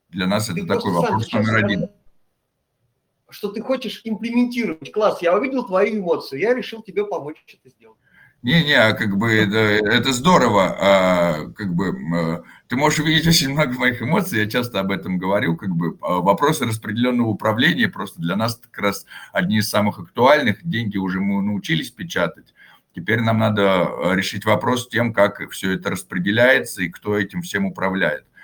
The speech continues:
Speaker 1: Вот, и, э, есть масса интересных вопросов. Если ты хочешь в это окунуться, я тебе могу дать почитать там ресерч,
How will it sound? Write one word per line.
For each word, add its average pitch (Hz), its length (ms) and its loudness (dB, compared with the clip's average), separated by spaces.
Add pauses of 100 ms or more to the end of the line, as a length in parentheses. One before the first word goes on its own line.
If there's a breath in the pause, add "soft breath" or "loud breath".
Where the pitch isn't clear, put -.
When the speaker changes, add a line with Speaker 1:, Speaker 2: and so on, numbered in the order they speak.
(460 loud breath)
Speaker 1:
Вот, 92 440 2
и, 92 200 4
э, 101 440 2
есть 110 340 2
масса 120 380 2
интересных 101 480 -2
вопросов. 110 420 2
Если 107 180 -4
ты 107 100 -10
хочешь 107 320 -6
в 101 60 -2
это 107 200 2
окунуться, 113 540 -2
я 95 160 2
тебе 95 360 0
могу 92 300 0
дать 90 260 -2
почитать - 480 -8
там 82 200 -2
ресерч, 123 580 -4